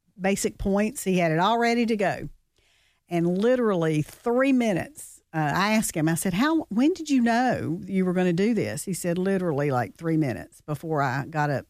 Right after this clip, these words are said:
to preach." He just knew he wasn't supposed to be preaching that sermon. And instead, he hunkered down for thirty minutes and presented the plan of salvation. He presented the gospel,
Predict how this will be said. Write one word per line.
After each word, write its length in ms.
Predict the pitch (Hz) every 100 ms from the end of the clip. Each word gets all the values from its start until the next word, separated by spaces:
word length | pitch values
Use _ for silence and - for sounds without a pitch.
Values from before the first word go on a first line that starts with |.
| -
to 100 | 156
preach." 640 | - 240 208 160 - - _ _ _ _ _ _
He 200 | 220 208
just 240 | 196 196
knew 500 | 208 233 311 220 196
he 140 | 202 208
wasn't 380 | 185 185 202 -
supposed 360 | 190 185 -
to 80 | 190
be 140 | 180
preaching 400 | 175 190 180 185 170
that 180 | 151 -
sermon. 540 | 196 202 180 123 117
And 160 | 151 160
instead, 840 | 156 156 - 302 359 233 131 175 196 _ _ _ _ _ _
he 640 | _ 214 233 233 233 220 - _ _
hunkered 420 | - 240 240 240 214
down 480 | 208 185 156 147
for 160 | 139 156
thirty 340 | - 180 185 190
minutes 520 | 180 156 131 - -
and 140 | 143
presented 540 | 151 156 156 156 151 147
the 60 |
plan 340 | 143 - 165 151
of 80 | 135
salvation. 540 | 151 143 139 123 131
He 140 | 160 156
presented 520 | 156 147 160 156 151
the 80 | 131
gospel, 800 | 143 160 160 - - - -